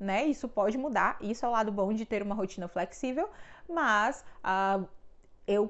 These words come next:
consigo, eu preciso organizar ali as coisas da casa, todas as minhas, todas as, os meus compromissos, né? O meu compromisso com a minha casa, é, como eu disse pra vocês, é até a prioridade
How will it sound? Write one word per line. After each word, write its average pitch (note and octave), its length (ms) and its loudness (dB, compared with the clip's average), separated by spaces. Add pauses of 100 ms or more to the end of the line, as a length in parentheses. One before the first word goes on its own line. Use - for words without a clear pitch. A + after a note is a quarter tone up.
(100)
consigo, A#3+ 560 0
eu G#3 120 4
preciso B3+ 460 0
organizar C4 520 0
ali G#3+ 400 -4
as G3+ 180 0
coisas G3+ 280 -2
da F#3 120 2
casa, G3+ 480 2
todas F#4 320 0
as G#4+ 120 0
minhas, G#4+ 360 -4
todas D#4+ 400 2
as, D4 300 0
os B3+ 120 -2
meus C4+ 180 0
compromissos, C4+ 640 -2
né? F#3 180 -4 (420)
O G3+ 40 2
meu A3+ 100 4
compromisso C#4 440 2
com B3 60 -2
a - 20 2
minha G#3 160 -2
casa, G#3 500 4 (280)
é, F#3 500 4
como G3+ 160 0
eu A3 80 2
disse G3+ 160 -2
pra A#3 140 4
vocês, A3 480 -2
é G3 80 6
até G3+ 240 2
a C4 80 0
prioridade A3 800 2